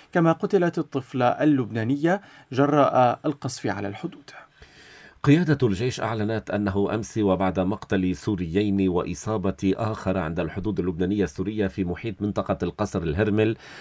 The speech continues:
Speaker 2: نقل الجريح إلى أحد المستشفيات لكنه ما لبث أن فارق الحياة. وعلى الأثر، نفذ الجيش تدابير أمنية استثنائية وأجرى اتصالات مكثفة في ساعات الليل وحتى ساعات الصباح الأولى،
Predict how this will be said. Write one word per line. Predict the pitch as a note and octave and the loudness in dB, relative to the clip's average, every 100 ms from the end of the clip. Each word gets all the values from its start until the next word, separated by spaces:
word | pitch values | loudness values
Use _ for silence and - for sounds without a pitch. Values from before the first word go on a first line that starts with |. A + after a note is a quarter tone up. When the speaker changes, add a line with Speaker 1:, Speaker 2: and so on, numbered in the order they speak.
| - | -2
Speaker 2:
نقل | B2+ D3 A2+ F#2 | 0 2 2 2
الجريح | - F#2+ F2+ F2 F#2+ A#2 B2+ - | 4 2 2 0 0 0 -4 -2
إلى | F2+ F2 - | -2 -2 -4
أحد | - G2 | -4 -2
المستشفيات | F#2 A2 - G#2 A2+ A2 D#2 F2 | 0 -2 -2 -4 -2 -2 0 -2
لكنه | - A2 F#2+ | -2 0 2
ما | F#2 F#2+ | 2 2
لبث | F#2 F#2+ F2+ | 0 -2 -2
أن | E2+ | -4
فارق | - F2 E2 E2 | -2 -2 0 -2
الحياة. | D2 E2+ G#2 C2+ _ - - - | 0 0 0 -2 _ -20 -20 -8
وعلى | E2+ D#2+ F2+ E2+ | -2 0 2 0
الأثر، | D2+ - - A2+ B2 A#2+ | -2 -6 -2 -2 -2 -2
نفذ | F#2+ A#2+ - F2+ | -2 -2 -2 -2
الجيش | F2+ D#2 G2+ A2 | -2 0 -2 -2
تدابير | F#2+ - F#2 E2+ F2 F2 | -2 -2 0 0 0 0
أمنية | E2+ G#2 G2+ F#2 | -2 0 0 0
استثنائية | F#2 - B2 G2+ G2 A2 E2 C2 - - | -2 -2 -2 0 -2 0 -2 -4 -10 -2
وأجرى | F#2+ G#2+ F#2+ | 2 2 0
اتصالات | F#2 G2 F#2+ G2 G#2+ | -2 -4 -2 -2 -2
مكثفة | F2 F2 - A2+ A2+ A#2 | -2 -2 -4 -4 -4 -4
في | A2+ F#2+ | -2 -4
ساعات | - E2 G#2+ F#2+ | -4 -4 -4 -2
الليل | F2+ G#2+ A2+ - - | 0 0 -2 -8 -8
وحتى | E2 - - - G#2 - | -4 -4 -4 0 0 0
ساعات | - E2+ A#2+ C3 | -2 -2 0 -2
الصباح | - - F2+ G#2+ G#2 | -6 -4 -2 -2 -2
الأولى، | G#2 F#2 C2 | 0 0 0